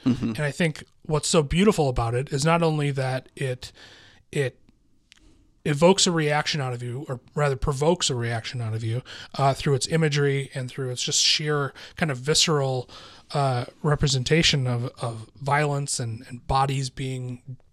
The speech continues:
Speaker 2: damaged. Um, but it's also just challenging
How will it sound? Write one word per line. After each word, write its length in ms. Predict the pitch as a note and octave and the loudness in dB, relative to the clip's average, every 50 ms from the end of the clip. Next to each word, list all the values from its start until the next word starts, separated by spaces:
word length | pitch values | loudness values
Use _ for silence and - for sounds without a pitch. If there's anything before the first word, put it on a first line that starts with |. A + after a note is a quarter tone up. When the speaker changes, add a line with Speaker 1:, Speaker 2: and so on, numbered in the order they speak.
| _ - _ - | _ -20 _ -8
Speaker 2:
damaged. 600 | - B2+ A#2+ B2+ C3+ C3 C3+ D3 C#3+ - - - - - - - - - - - _ - | -6 -4 -2 -2 -2 -2 -2 0 -2 -2 -2 -4 -8 -14 -20 -20 -20 -20 -20 -20 _ -4
Um, 420 | - D3+ C#3 C3+ C3+ B2+ B2+ - - _ _ _ _ _ _ _ _ - | 0 2 2 2 2 0 -2 -6 -10 _ _ _ _ _ _ _ _ 2
but 140 | - E3 D#3+ | 4 6 6
it's 140 | D#3 - - | 6 6 6
also 260 | E3+ E3+ - - D#3+ | 4 4 4 2 0
just 220 | C#3+ D3+ - - | 2 2 0 0
challenging 680 | - - E3 D#3 D#3 D#3 C#3+ D3 D3 C#3+ C#3 C3+ C3+ - | 2 2 2 2 0 0 2 2 2 2 0 -2 -4 -8